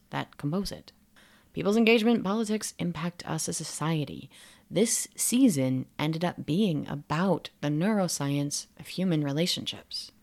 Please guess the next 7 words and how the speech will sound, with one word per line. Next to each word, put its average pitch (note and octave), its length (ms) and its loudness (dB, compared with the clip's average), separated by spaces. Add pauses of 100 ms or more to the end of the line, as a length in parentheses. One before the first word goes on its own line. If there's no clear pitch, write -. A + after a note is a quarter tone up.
(120)
People's F#3 460 2
engagement D3 680 2
in C3 120 0
politics D3+ 720 -2 (160)
will C#3+ 460 2 (800)
impact D#3+ 640 2
people D3+ 420 0